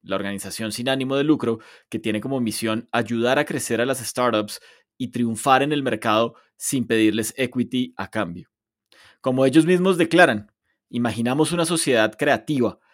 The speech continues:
en la que todos reconozcan que pueden definir su futuro y tengan herramientas para maximizar su impacto.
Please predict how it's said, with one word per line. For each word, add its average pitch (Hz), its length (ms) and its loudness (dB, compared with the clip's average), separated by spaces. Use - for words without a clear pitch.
en 107 100 -4
la 104 100 0
que 107 100 -6
todos 143 340 2
reconozcan 135 720 -2
que 113 100 -4
pueden 123 320 0
definir 135 480 0
su 170 120 -4
futuro 165 520 0
y 123 140 -10
tengan 151 360 2
herramientas 139 640 0
para 127 220 2
maximizar 110 640 -2
su - 100 -8
impacto. 110 460 -2